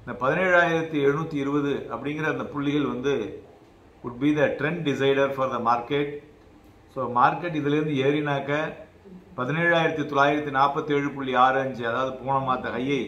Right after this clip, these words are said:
தொடக்கூடிய வாய்ப்புகள் தெரிகிறது. அதுபோல இந்த செவன்டீன் செவன் டுவெண்ட்டி கீழே விழுந்துன்னு வச்சுங்களேன், அதாவது seventeen eight forty thirty, then seventeen five எயிட்டி ஒன் தேர்ட்டி ஃபைவ். செவன்டீன் ஃபைவ் எயிட்டி ஒன் தேர்ட்டி ஃபைவ் கீழே விழுந்ததுன்னா, செவன்டீன் ஜீரோ ஃபிஃப்டி ஃபைவ், கிட்டத்தட்ட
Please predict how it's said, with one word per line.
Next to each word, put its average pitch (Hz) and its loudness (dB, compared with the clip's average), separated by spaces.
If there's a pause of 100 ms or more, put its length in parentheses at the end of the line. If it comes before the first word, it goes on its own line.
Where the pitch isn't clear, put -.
தொடக்கூடிய 120 -4
வாய்ப்புகள் 127 -4
தெரிகிறது. 110 -4 (800)
அதுபோல 120 0
இந்த 117 -8
செவன்டீன் 165 -4
செவன் 156 -2
டுவெண்ட்டி 156 -4
கீழே 151 0
விழுந்துன்னு 135 -4
வச்சுங்களேன், 117 -8 (320)
அதாவது 131 0
seventeen 156 -2 (100)
eight 147 0
forty 165 2 (100)
thirty, 151 -2 (840)
then 143 0 (280)
seventeen 151 -4
five 139 -2
எயிட்டி 143 -4
ஒன் 127 -6
தேர்ட்டி 123 -6
ஃபைவ். 120 -6 (840)
செவன்டீன் 170 0
ஃபைவ் 151 2
எயிட்டி 165 -2
ஒன் 147 -8
தேர்ட்டி 151 -6
ஃபைவ் 139 -4
கீழே 165 0
விழுந்ததுன்னா, 139 0 (180)
செவன்டீன் 151 -2
ஜீரோ 156 2
ஃபிஃப்டி 143 -6
ஃபைவ், 117 -4 (500)
கிட்டத்தட்ட 147 0